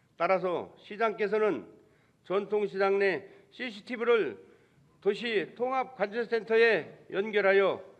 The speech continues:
화재를 감시하고, 유사시 신속하게 소방서에 신고하는 시스템을 마련해야 된다고 보는데, 구체적이고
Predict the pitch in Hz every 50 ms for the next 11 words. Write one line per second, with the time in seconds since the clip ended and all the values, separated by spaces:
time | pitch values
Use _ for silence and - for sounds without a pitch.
0 | _ _ _ _ _ _ 196 202 208 180 196 196 190 190 185 180 165 - 165 180
1 | 180 147 180 175 165 160 156 165 139 107 - - - _ _ _ _ _ _ _
2 | _ - 165 185 - 254 254 247 233 240 233 170 113 92 - - - _ _ _
3 | _ _ - - 240 247 214 247 254 254 - 208 214 214 226 226 226 220 214 -
4 | - _ - - 208 196 220 208 196 165 190 190 185 185 175 185 - 202 196 180
5 | 185 175 180 180 180 170 175 - - - _ _ _ _ _ 208 220 190 175 -
6 | - 226 208 208 220 220 214 202 - - - - - 151 165 180 185 180 175 170
7 | 156 151 160 156 156 156 151 160 180 180 170 147 147 147 147 139 135 143 135 104
8 | 90 - - _ _ _ _ _ _ _ _ _ _ _ _ _ _ - 175 170
9 | - - 208 185 190 180 170 180 170 160 175 151 110 - - _